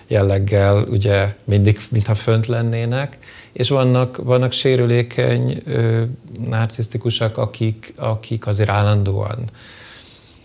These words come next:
megrezdülnek, tehát próbálnak, ugye, a szabályok fölött állni, meg kivételezettséget, kiemeltséget elérni, kicsikarni, stb., de azért könnyen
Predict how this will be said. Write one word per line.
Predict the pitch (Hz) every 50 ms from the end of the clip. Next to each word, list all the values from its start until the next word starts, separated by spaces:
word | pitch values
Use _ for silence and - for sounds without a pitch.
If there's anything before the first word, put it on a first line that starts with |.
| - - - - - _
megrezdülnek, | - 104 101 104 101 101 104 101 101 98 - 113 101 98 95 95 95 101 107 -
tehát | - 95 -
próbálnak, | - 117 113 113 110 110 113 110 110 107 104 101 104 - - -
ugye, | 113 104 101 104 101 101 101
a | 104 107 113
szabályok | 107 - 113 104 107 104 101 104 107 104 -
fölött | - 110 104 107 107 - -
állni, | 117 104 104 107 107 104 107 107
meg | 104 104 101 101 104
kivételezettséget, | - 117 107 110 107 107 - 110 110 110 107 104 110 107 107 - - - 120 117 110 107 110 110 110 110 - - - - - - - - - - - - - -
kiemeltséget | - - - 110 104 101 104 101 101 104 - - 120 107 104 107 101 - -
elérni, | - 107 107 107 104 101 95 98 104 98
kicsikarni, | - - 110 101 - 113 107 - - 110 107 104 101 101 101 98 98 107 107 104 104 104 107 107 104 - - - - - - - - - - - - _ _ - - _ - -
stb., | - - - 110 104 - - 110 107 107 110 110 107
de | 104 113 110 113
azért | 117 117 110 113 107 110
könnyen | - 110 104 101 104 101 98 98 98 101 -